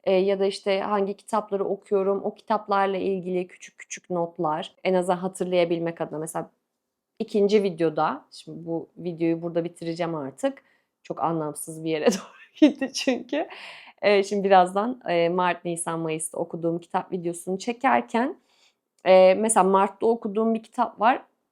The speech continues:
Çok artık hatırlayamıyorum yani, üzerinden iki ay geçmiş. O yüzden bu defteri dedim ki okuduğum an ufak ufak belki YouTube'da bahsetmek istediğim şeylerin notlarını alacağım.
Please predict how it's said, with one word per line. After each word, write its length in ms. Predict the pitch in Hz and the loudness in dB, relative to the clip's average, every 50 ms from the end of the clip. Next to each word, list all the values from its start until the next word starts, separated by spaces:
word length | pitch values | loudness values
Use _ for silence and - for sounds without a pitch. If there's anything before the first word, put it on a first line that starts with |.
| _ _ _ _ _ _ _ _ _ _ - | _ _ _ _ _ _ _ _ _ _ -20
Çok 220 | - _ - - | -20 _ -10 -8
artık 260 | 196 190 190 - - | -6 -6 -8 -10 -12
hatırlayamıyorum 920 | 196 190 - - 196 202 196 196 196 196 208 202 185 170 160 156 151 160 160 | -12 -10 -8 -6 -4 -2 -2 0 0 0 2 2 2 0 0 -2 -4 -8 -10
yani, 200 | 156 156 156 160 | -10 -10 -10 -10
üzerinden 400 | 165 175 170 165 170 170 160 - | -8 -6 -6 -6 -6 -8 -10 -12
iki 280 | 175 - - - 196 | -14 -16 -8 -4 -2
ay 180 | 180 175 160 - | 0 0 -2 -4
geçmiş. 560 | - 151 160 - - - 240 311 415 - - _ - - - _ _ - | -6 -12 -12 -12 -10 -8 -6 -6 -6 -8 -10 _ -20 -20 -20 _ _ 0
O 140 | - 320 330 | 2 4 4
yüzden 320 | 302 269 320 320 330 320 | 4 2 2 2 0 0
bu 100 | 285 254 | 0 2
defteri 420 | 294 285 285 - - 277 262 262 | 2 0 0 0 -4 -4 -4 -4
dedim 280 | 247 285 262 320 320 302 | -4 -6 -6 -6 -6 -6
ki 120 | - 285 | -4 -2
okuduğum 500 | - 262 - - 262 220 254 269 262 254 | -4 -2 -2 -4 -4 -2 0 0 0 2
an 220 | 233 226 247 277 - | 0 0 -2 -2 -6
ufak 300 | - 247 - 269 254 - - | -8 -6 -4 -4 -4 -6 -6
ufak 440 | _ - 226 233 - - _ - | _ -2 -2 -2 -2 -8 _ 2
belki 280 | 220 214 208 214 208 - | 4 4 4 4 2 -2
YouTube'da 360 | 226 220 - _ - 214 202 | -6 -6 -6 _ -6 -4 -2
bahsetmek 520 | 196 214 214 214 - 208 202 - 208 214 - | 0 0 -2 -2 -4 -8 -6 -6 -8 -8 -8
istediğim 380 | - - - 190 180 196 196 | -8 -8 -8 -4 -4 -4 -4
şeylerin 480 | 196 - - 196 185 185 185 190 202 196 | -4 -4 -4 -4 -4 -4 -4 -4 -4 -4
notlarını 460 | 190 185 185 - 185 180 185 190 190 | -4 -4 -4 -4 -2 -2 0 0 0
alacağım. 580 | 185 180 160 156 160 - 175 175 208 294 370 | 0 0 -2 -4 -4 0 2 2 2 2 0